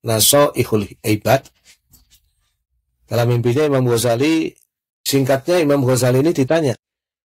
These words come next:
bekal apa yang dipersiapkan olehnya sebelum menghadap Allah?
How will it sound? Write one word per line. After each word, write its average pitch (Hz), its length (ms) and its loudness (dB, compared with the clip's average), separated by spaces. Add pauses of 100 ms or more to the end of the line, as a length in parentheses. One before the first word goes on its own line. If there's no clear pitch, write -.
(140)
bekal 135 320 0
apa 147 320 -2
yang 160 80 0
dipersiapkan 131 720 -2
olehnya 131 320 2
sebelum 120 360 -2
menghadap 107 360 -2 (800)
Allah? 98 320 -4